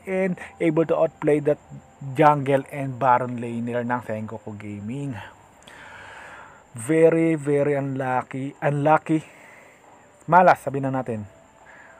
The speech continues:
Napakamalas naman ang nangyari doon kay Buhaya dito na napasok pa rin siya sa ring ng Torre at nag-proc pa yung first, ano, yung tira, kaya na-burst doon siya agad.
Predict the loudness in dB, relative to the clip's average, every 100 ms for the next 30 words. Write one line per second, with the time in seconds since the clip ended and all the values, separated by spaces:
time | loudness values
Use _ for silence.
0 | -20 -14 -8 -2 0 2 4 2 0 -4
1 | -6 -6 -6 -6 -6 -4 -4 -4 -8 -8
2 | -6 -6 -8 -10 -6 -6 -4 -6 -8 -8
3 | -10 -10 -8 -6 -6 -6 -8 -10 -12 0
4 | 2 2 0 0 -2 -8 -8 -8 -6 -8
5 | -10 -6 -4 -4 -4 -6 -6 -8 -8 -12
6 | -8 -6 -4 -4 -8 -8 -6 -6 -8 -16
7 | -12 -10 -8 -10 -8 -8 -8 -10 -10 -8
8 | -8 -10 -8 -10 -12 -14 -12 -16 -16 -18